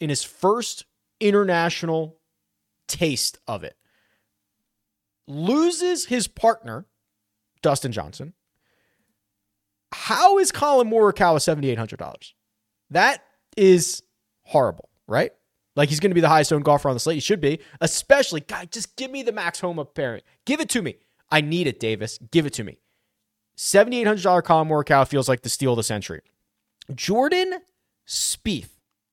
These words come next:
is seven thousand dollars. It's not a name we've talked about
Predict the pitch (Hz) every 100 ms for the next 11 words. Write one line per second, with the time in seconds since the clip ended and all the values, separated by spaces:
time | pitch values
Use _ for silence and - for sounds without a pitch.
0 | _ _ _ _ _ _ _ - 135 -
1 | - 190 196 233 262 _ - 147 156 143
2 | 135 113 123 190 330 320 294 247 - 208
3 | 202 180